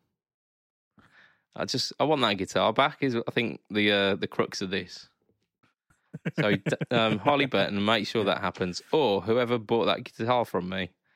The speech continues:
Speaker 1: sell it me back for ninety
Speaker 2: Give it
Speaker 1: quid.
Speaker 2: back, will you?
Speaker 1: Yeah, I mean, I'll, I'll buy it back f-, for what, what you paid, but it ain't worth much more than ninety quid, I can tell you that. Or,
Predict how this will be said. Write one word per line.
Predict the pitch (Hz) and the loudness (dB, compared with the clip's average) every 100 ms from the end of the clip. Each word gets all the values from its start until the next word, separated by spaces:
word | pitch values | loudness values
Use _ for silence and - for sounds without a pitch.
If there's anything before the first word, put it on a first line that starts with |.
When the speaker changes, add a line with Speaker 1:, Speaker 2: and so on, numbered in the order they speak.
| _ _ _ _ | _ _ _ _
Speaker 1:
sell | - 127 120 | -4 0 0
it | 113 | 0
me | 117 | -2
back | 104 101 82 | 0 0 0
for | - 113 | -2 0
ninety | 107 110 | 0 0
Speaker 2:
Give | 117 | -2
it | 110 | 0
Speaker 1:
quid. | 117 | 0
Speaker 2:
back, | 98 | 0
will | 101 92 | -6 -10
you? | 101 - _ _ _ _ _ _ - | -10 -16 _ _ _ _ _ _ -4
Speaker 1:
Yeah, | 180 - | -2 0
I | |
mean, | 220 254 165 | 0 -2 -2
I'll, | - - | -2 -2
I'll | - 359 | 0 0
buy | 302 415 | 2 0
it | 370 | 2
back | - - - - | 0 -2 -4 -16
f-, | 170 - | -18 -20
for | - 170 156 | -4 0 2
what, | 160 - - | 0 -4 -6
what | 131 - | -4 -2
you | 147 | -2
paid, | 151 107 110 92 - - | -2 -2 0 -2 -6 -4
but | 104 104 - _ _ _ _ _ _ _ _ _ | -2 -2 -6 _ _ _ _ _ _ _ _ _
it | 123 | 0
ain't | 139 131 | 0 2
worth | 127 131 - | 0 0 -2
much | 120 - | -4 -2
more | 110 110 | -2 0
than | 101 | 0
ninety | 101 98 92 | 0 0 -2
quid, | - 87 | -6 -4
I | 87 | -6
can | 98 | -6
tell | - 90 | -4 -2
you | |
that. | 87 - _ _ _ _ _ _ _ _ _ 143 | -4 -8 _ _ _ _ _ _ _ _ _ -2
Or, | 143 | 0